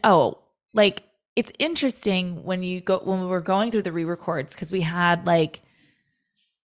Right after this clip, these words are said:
with Fearless, you know, Mister Perfectly Fine, and then, like, kinda, like, well,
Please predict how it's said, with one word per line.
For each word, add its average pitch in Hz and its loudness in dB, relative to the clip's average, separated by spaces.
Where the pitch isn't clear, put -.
with 202 2
Fearless, 180 2
you 180 -4
know, 147 -2
Mister 196 0
Perfectly 170 2
Fine, 170 2
and 175 -2
then, 170 -2
like, 156 -6
kinda, 170 -4
like, 160 -8
well, - -4